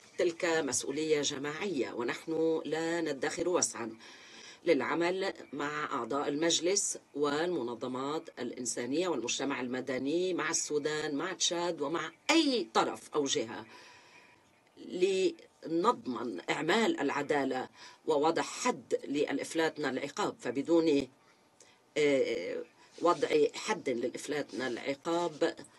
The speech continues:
إن هذا لا يمكن إلا أن يفضي إلى المزيد من عدم الاستقرار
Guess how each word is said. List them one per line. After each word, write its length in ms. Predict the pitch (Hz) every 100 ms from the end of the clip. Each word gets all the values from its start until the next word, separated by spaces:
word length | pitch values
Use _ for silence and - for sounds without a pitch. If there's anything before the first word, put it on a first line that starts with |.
| -
إن 120 | 170 147 139 135 -
هذا 460 | - 160 147 143
لا 120 | 143
يمكن 320 | 143 143 - 165
إلا 360 | - 233 151
أن 160 | 139 143
يفضي 380 | - - 143 131
إلى 180 | 135
المزيد 680 | 131 127 120 190 220 - - - -
من 260 | 151 147
عدم 320 | 127 135 156 131
الاستقرار 840 | 113 - 127 - 139 143 143